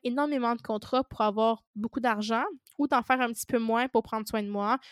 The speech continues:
avoir un petit peu moins d'argent, mais c'est ma propre décision. Tu sais, j'ai le contrôle là-dessus parce qu'on est, on fait des contrats en événementiel t-, en tant que travailleur autonome. Donc, on décide de, de notre horaire. Puis justement, c'est, t'as cent pour cent le contrôle. Fait qu'après, si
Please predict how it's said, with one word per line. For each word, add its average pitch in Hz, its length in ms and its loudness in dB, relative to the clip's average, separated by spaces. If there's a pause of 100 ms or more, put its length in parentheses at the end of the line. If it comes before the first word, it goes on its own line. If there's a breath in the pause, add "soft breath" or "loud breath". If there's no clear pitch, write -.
(160 loud breath)
avoir 208 180 0
un 233 120 -2
petit 262 140 -4
peu 277 120 0
moins 254 160 2
d'argent, 226 500 2
mais 247 340 0
c'est - 220 -6
ma 220 160 0
propre 285 240 -4
décision. 240 580 -2
Tu - 60 -10
sais, 240 60 -6
j'ai 220 100 -2
le - 100 -10
contrôle 269 400 2
là-dessus - 440 0
parce 226 200 -2
qu'on 226 220 -2
est, 233 180 0 (300 loud breath)
on 214 60 -4
fait 285 100 -2
des 285 140 0
contrats 240 320 0
en 285 40 2
événementiel 226 640 0
t-, - 100 -14
en 214 140 -4
tant 226 160 -4
que 247 60 -10
travailleur 220 340 0
autonome. 208 520 -2
Donc, 196 180 -12
on 214 80 -6
décide 214 280 -4
de, 214 220 -2
de 208 100 -6
notre 202 240 -4
horaire. 247 520 -4
Puis 262 280 2
justement, 285 460 0
c'est, 240 300 -4 (180)
t'as 254 120 4
cent 330 120 0 (100)
pour 302 120 -2
cent 302 100 0
le 311 80 -2
contrôle. 220 540 2 (260 soft breath)
Fait 214 80 -6
qu'après, 262 400 0
si - 340 -2